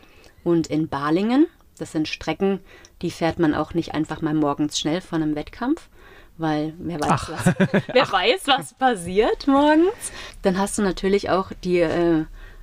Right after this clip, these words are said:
Speaker 1: Anfahrt am Vortag von, ich glaub, das längste, was wir gefahren sind, waren sechs Stunden.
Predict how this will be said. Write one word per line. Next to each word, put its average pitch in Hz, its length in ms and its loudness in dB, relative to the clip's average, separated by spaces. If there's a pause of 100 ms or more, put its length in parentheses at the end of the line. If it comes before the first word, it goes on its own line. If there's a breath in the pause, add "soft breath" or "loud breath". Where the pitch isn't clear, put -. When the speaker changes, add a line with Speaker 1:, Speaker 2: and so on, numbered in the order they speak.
(840 loud breath)
Speaker 1:
Anfahrt 175 460 -4
am 160 160 -2
Vortag 254 640 -6
von, 170 480 -4
ich - 100 -8
glaub, 170 140 -4
das - 140 -8
längste, 185 300 -2
was 202 120 -8
wir 196 100 -4
gefahren 180 460 0
sind, 180 380 -6 (360 loud breath)
waren 165 220 2
sechs 160 240 -2
Stunden. 214 480 0